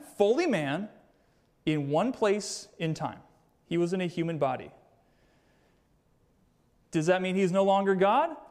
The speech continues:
No, it just means that he willingly limited the independent use of some of his attributes. We see Jesus completely depending on the Father for everything. Listen to some of these passages. John chapter five, verse thirty, Jesus says this.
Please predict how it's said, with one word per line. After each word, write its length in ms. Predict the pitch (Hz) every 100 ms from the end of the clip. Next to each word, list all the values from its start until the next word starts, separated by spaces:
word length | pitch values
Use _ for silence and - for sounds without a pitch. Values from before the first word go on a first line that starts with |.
| - _ _ _ _ _ _ _ _ _ _ -
No, 200 | 302 175
it 40 |
just 180 | 175 180
means 180 | 202 190
that 120 | 170
he 180 | 160 180
willingly 920 | 156 160 190 208 226 233 240 262 294
limited 880 | 190 208 208 185 - 151 160 180 156
the 160 | 151
independent 680 | 156 175 196 208 202 208 220
use 560 | 156 131 127 - - - _ _ _
of 120 | - 135
some 200 | 151 139
of 80 |
his 140 | 139 143
attributes. 760 | 139 135 135 127 - - - - _ _ _ _ _ _ _ _ _ _ - - - _ _
We 100 | -
see 180 | 196 247
Jesus 360 | 180 240 240 233
completely 800 | 220 202 - 202 247 294 302 262
depending 580 | 240 240 233 247 247
on 140 | 233 220
the 60 |
Father 420 | 208 226 220 226 208
for 200 | 214 -
everything. 440 | 208 214 202 165
Listen 260 | 156 196 285
to 100 | 247
some 120 | 226
of 40 | 220
these 140 | 208
passages. 460 | - 196 190 156 143
John 340 | 170 190 247 -
chapter 260 | 240 240
five, 360 | - 208 202 196
verse 180 | 190 190
thirty, 300 | 196 175 147
Jesus 320 | 175 254 269
says 240 | 226 190
this. 400 | 180 127 - -